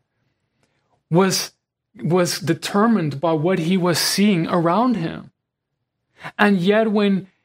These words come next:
what around him changed, his position shifted for good reason, of course. But I want to submit to you that there is a danger, a lesson for us in this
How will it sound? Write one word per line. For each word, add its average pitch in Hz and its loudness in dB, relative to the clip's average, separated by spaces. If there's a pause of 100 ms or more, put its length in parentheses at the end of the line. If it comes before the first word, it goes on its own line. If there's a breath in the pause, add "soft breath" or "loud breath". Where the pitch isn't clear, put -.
(440 soft breath)
what 196 0
around 202 2
him 196 0 (120)
changed, 196 0 (680)
his 190 0
position 175 0
shifted 156 -2
for 160 -2
good 147 2
reason, 151 2
of - -14
course. - -6 (1040 soft breath)
But 180 4
I 190 2
want 196 2
to 226 2
submit 165 0
to 185 -2
you 165 2
that 151 0
there 165 2
is 156 -2
a 151 0
danger, 147 0 (560)
a 147 2
lesson 160 0
for - -4
us - -4
in 170 -2
this 131 -4